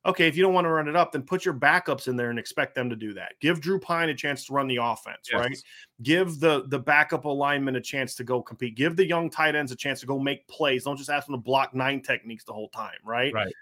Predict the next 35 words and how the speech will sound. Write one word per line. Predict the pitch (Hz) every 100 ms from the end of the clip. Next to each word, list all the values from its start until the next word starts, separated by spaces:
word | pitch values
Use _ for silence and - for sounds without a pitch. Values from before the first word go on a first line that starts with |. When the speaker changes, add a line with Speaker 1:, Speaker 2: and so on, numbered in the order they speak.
| _ _
Speaker 1:
You | 127
know, | 139 131
don't, | 131 160 127
don't | 151 170 139
let | 131 160 123
Do-, | 143 151 139
Logan | 147 151 143
Diggs | 147 143 117
get | 131
all | 143
his | 139 135
carries | - 151 143 131
with | 123
the | 120
backups | 139 143 143 123 120 -
and | 127
then |
just | 123 113
run | 131 143
him | 135
into | 135 120
stacked | - 143 131 -
boxes | 143 143 - 113
and | 127
then | 120
be | 120
like, | 123
"Oh, | 170 113
it's | 107 -
two | 147
point | 135 131
five | 135 127
yards | 131 123 -
per | - 135
carry," | 113